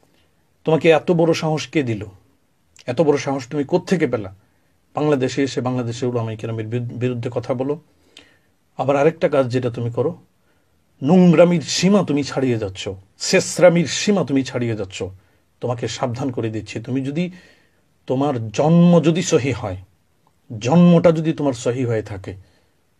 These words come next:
তাহলে তোমাকে বলছি, আমার এই লাইভ তোমার কানে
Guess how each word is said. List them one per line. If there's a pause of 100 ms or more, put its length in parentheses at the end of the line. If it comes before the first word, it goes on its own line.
(160)
তাহলে
তোমাকে
বলছি, (760)
আমার
এই
লাইভ
তোমার (140)
কানে